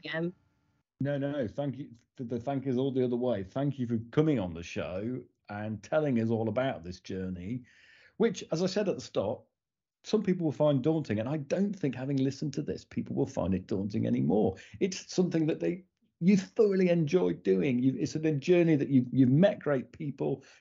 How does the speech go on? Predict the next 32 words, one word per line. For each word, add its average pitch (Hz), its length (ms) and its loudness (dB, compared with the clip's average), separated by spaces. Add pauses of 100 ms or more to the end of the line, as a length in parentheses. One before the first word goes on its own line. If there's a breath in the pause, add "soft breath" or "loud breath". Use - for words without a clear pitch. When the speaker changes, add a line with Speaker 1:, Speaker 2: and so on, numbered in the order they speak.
Speaker 2:
you've 113 160 2
been 185 180 6
to 156 120 0
great 120 260 0
places, 120 520 -4 (220 loud breath)
it's - 120 -4
made 127 160 4
you 127 100 6
more 147 200 6
mobile 156 640 6
in 120 100 -4
the - 80 -8
sector, - 460 -8 (200 loud breath)
it's - 160 -8
given 160 320 4
you 156 100 4
that 131 220 -4
confidence, 101 560 -4
it's 110 100 -12
given 123 220 0
you 120 100 4
that 117 160 -2
competence, 113 600 -4 (500 soft breath)
it's - 120 -12
given 117 260 0
you 107 100 4
that, 104 240 0 (220)
uh, 101 140 -2
credibility, 135 640 4
if 92 140 -12
you 98 80 -2
like, 80 360 -6